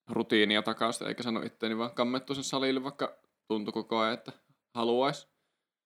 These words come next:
Mut sitten nyt kun sinne oli muutaman kerran saanut itsensä taas kammettua, niin se,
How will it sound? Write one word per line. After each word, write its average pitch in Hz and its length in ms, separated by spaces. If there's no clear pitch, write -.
Mut 107 140
sitten - 340
nyt 95 180
kun - 140
sinne 110 360
oli 110 160
muutaman 113 360
kerran 120 220
saanut 127 220
itsensä - 320
taas - 200
kammettua, 127 500
niin 110 120
se, 110 120